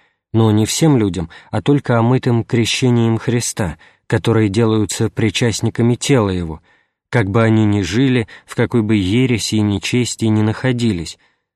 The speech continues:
ради того, что говорил Иисус: "Хлеб же, сходящий с небес, таков, что ядущий его не умрёт. Я хлеб живый, сшедший с небес, ядущий хлеб сей будет жить вовек".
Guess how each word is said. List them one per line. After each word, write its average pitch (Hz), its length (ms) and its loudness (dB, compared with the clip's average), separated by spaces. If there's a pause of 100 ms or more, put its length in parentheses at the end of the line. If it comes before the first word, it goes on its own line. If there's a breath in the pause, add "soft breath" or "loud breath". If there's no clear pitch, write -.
ради 110 320 2
того, 117 320 0
что - 240 -4
говорил 107 480 2
Иисус: 110 600 -4 (760)
"Хлеб 113 400 0
же, 98 180 -2
сходящий 107 720 -2
с - 100 -8
небес, 110 500 0 (340 loud breath)
таков, 127 460 0
что 110 220 -2
ядущий 117 560 0
его 110 260 2
не 113 120 2
умрёт. 117 580 0 (640)
Я 113 320 0
хлеб 117 320 0
живый, 123 400 2
сшедший 107 480 -2
с - 120 -6
небес, 113 480 0 (280 soft breath)
ядущий 107 540 0
хлеб 120 340 -2
сей 117 320 -2 (160 loud breath)
будет 104 380 0
жить 104 300 0
вовек". 110 500 -2